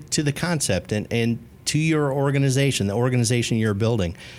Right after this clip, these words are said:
Give us an intro. How does it work? What are you doing day to day?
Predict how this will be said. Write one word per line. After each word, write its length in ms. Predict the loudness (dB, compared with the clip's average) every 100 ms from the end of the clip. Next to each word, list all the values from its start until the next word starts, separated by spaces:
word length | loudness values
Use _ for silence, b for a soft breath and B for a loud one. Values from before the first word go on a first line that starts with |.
| B B B -2
Give 180 | 0 0
us 140 | 0
an 140 | 0
intro. 380 | 0 0 0 -2
How 180 | 0 0
does 160 | 0 -2
it 120 | 0
work? 300 | 0 0 0
What 140 | 0
are 40 | 2
you 180 | 2
doing 420 | 2 2 2 2 0
day 180 | -2
to 160 | -2 -4
day? 240 | -4 -6